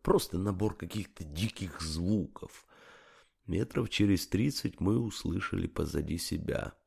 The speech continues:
«Эй, пацаны!» «Не оборачивайся!» шепнул я Брюни, и тут же мы оба, остановившись, почему-то медленно развернулись.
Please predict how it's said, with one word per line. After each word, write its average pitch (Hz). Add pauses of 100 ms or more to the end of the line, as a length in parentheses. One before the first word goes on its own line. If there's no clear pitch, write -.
(120)
«Эй, 139
пацаны!» 120 (520)
«Не 76
оборачивайся!» 78 (840)
шепнул -
я 71
Брюни, 90 (240)
и 92
тут 120
же 87
мы 82
оба, 85 (500)
остановившись, 76
почему-то -
медленно 73
развернулись. 71